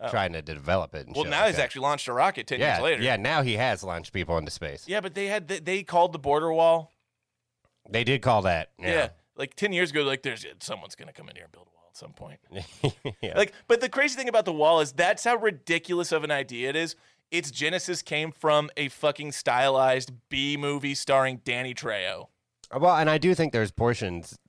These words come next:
Speaker 2: of the border that already have a wall.
Speaker 1: Yeah.
Speaker 2: That already had a wall. So, yeah, but
Speaker 1: Anyways, um, number two is movie flop.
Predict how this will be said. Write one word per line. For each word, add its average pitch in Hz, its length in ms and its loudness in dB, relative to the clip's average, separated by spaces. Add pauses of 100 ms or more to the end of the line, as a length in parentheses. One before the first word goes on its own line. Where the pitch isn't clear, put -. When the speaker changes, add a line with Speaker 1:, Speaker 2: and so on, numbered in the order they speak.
(120)
Speaker 2:
of 85 360 -2
the 87 100 -8
border 87 300 0
that 82 160 -4
already 85 220 -2
have 90 220 -4
a 76 60 -12
wall. 65 340 -12 (420)
Speaker 1:
Yeah. 185 140 -4
Speaker 2:
That 101 100 0
already 95 200 0
had 87 220 -2
a 73 40 -12
wall. 67 320 -12 (540)
So, 85 220 -8
yeah, 80 240 -6
but 76 220 -8 (920)
Speaker 1:
Anyways, 135 460 -2 (120)
um, 143 560 2
number 175 240 2
two 170 240 -4
is 127 140 -6
movie 139 260 -4
flop. 127 400 0